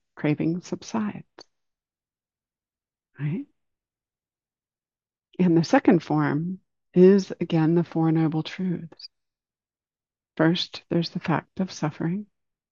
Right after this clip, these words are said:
Then there's the noticing the arising of it, the ending of it, and the path to the ending of it. In the noticing conditions,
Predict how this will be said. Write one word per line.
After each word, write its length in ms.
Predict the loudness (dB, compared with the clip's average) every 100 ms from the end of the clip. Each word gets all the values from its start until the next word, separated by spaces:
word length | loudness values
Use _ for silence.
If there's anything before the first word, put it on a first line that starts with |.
| _ _
Then 200 | 2 4
there's 220 | 4 2
the 120 | 2
noticing 500 | 2 4 2 2 2
the 120 | 2
arising 440 | 2 2 4 4 4
of 100 | 2
it, 160 | 0 -4 _ _
the 120 | -6 0
ending 300 | 4 6 4
of 140 | 2 -4
it, 180 | -8 -12 _ _ _ _ _ _ _ _
and 160 | 4 4
the 40 |
path 380 | 4 2 0 0
to 120 | -8
the 160 | -8 -8
ending 320 | -8 -8 -10
of 180 | -12 -14
it. 80 | -16 _ _ _ _ _
In 160 | 6 8
the 80 | 8
noticing 880 | 8 8 8 8 6 2 0 0 0
conditions, 1300 | -2 0 0 0 -2 2 2 4 2 0 -4 -8